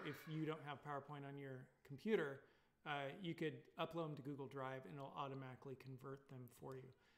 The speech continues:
So I've downloaded the, the PowerPoints, and we're gonna go through one of those in a second. And, uh, and then also here inside course materials, there's the e-textbook, and we'll also take a gander at that. And then the main thing you wanna do is inside Windows ten, there's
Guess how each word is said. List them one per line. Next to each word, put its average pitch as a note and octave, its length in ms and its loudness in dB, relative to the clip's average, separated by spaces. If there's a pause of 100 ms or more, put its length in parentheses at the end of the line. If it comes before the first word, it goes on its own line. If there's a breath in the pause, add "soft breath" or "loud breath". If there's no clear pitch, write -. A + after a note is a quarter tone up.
So - 120 0
I've D3+ 100 4
downloaded F3+ 600 8
the, D3+ 360 2
the D#3+ 60 -6
PowerPoints, D#3+ 680 -2 (480 soft breath)
and D3+ 160 2
we're D3+ 120 4
gonna D#3+ 120 4
go D#3 160 6
through D#3+ 220 6
one D#3+ 120 6
of D#3 60 2
those D3+ 220 2
in D3 60 -2
a C#3 60 -4
second. D#3+ 420 -2 (640 soft breath)
And, D3+ 360 4 (180)
uh, D3+ 300 6
and E3 100 4
then E3+ 140 6
also E3+ 320 8
here E3 240 6
inside D#3+ 320 2
course D#3 280 0
materials, D3+ 500 0
there's C#3+ 180 -2
the G#3 80 -6
e-textbook, D#3 720 -2 (120)
and D3 100 -4
we'll C#3+ 100 -2
also C#3+ 260 -2
take C#3 140 -6
a C#3 40 -6
gander C3+ 300 -4
at C3 100 -6
that. C3+ 260 -2 (520 loud breath)
And D#3+ 120 4
then D#3+ 160 4
the D#3 360 4
main E3 200 4
thing E3+ 160 2
you D#3 120 2
wanna D3 180 0
do C#3+ 320 2 (800)
is D3 140 0
inside D3+ 360 4
Windows C#3+ 300 0
ten, F3+ 380 0 (500 loud breath)
there's D3+ 300 4